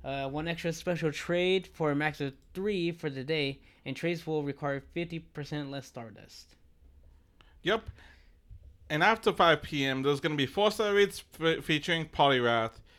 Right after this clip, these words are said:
Speaker 2: And after you beat the four star raids, for thirty minutes up to three, three hundred meters or point eight two miles, Poly, uh, is a,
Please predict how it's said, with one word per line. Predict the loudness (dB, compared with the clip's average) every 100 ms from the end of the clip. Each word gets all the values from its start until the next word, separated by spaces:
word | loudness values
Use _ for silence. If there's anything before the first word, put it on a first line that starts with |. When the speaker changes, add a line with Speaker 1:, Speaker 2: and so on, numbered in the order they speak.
| -20 -12
Speaker 2:
And | -2
after | 2 4 4
you | 2
beat | 2 0
the | -2
four | 2 2 4
star | 2 4
raids, | 4 2
for | -2
thirty | 4 6 6
minutes | 2 0 2
up | 0
to | -2 -8 _
three, | -6 -6
three | -4 -2
hundred | 0 2 0
meters | 2 0 0
or | 2 2 2
point | -2 -2
eight | -2
two | -4 -2
miles, | 0 0 0 -2 -10 -20 -20 _
Poly, | 4 6 8 8 4 0
uh, | 0 2 0 -6 -10
is | -8 -2
a, | 0 2